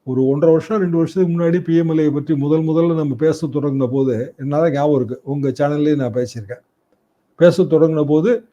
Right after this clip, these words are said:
பி எம் எல் ஏ யோட பல கூறுகள், அஹ், நமக்கே வந்து பெரிய அளவுக்கு புரியாம தான் இருந்தது. இப்போ இந்த ஒன்றரை ரெண்டு வருஷ பீரியட்ல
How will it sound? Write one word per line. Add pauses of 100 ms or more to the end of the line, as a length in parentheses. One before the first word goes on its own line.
(300)
பி
எம்
எல்
ஏ
யோட
பல
கூறுகள், (1000)
அஹ்,
நமக்கே
வந்து
பெரிய
அளவுக்கு
புரியாம
தான்
இருந்தது. (1700)
இப்போ
இந்த
ஒன்றரை
ரெண்டு
வருஷ
பீரியட்ல